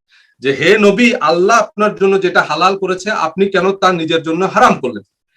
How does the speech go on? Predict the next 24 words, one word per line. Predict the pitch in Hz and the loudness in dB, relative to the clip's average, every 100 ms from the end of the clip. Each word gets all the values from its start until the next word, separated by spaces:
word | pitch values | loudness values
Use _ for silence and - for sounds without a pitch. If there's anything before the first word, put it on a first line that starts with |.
| _ - | _ -2
তাহলে | 156 214 | 2 2
নবীর | 170 175 180 | 2 2 0
স্ত্রীরা | - 185 240 | -2 -4 0
পছন্দ | 240 190 240 247 | 2 0 0 -2
করতেন | 214 202 202 | -2 -2 0
এমন | 185 185 | 2 2
একটা | 185 214 | 0 0
খাবার | 190 214 | 0 -2
উনি | 214 277 | -2 -2
নিজের | 269 277 | 2 2
জন্য | 269 277 | 2 4
হারাম | 247 214 | 4 4
করছে, | 170 196 | 2 2
আমাদের | 220 277 | 2 0
জন্য | 160 127 | -2 -8
না। | 107 | -8
বলছে, | 107 123 208 | -8 -6 -2
"আচ্ছা | 196 196 | -2 -2
ঠিক | 208 | -2
আছে, | 190 | 2
এটা | 196 | 4
আমার | 165 160 | 2 2
জন্য | 160 147 | -2 -2
হারাম।" | 131 | -2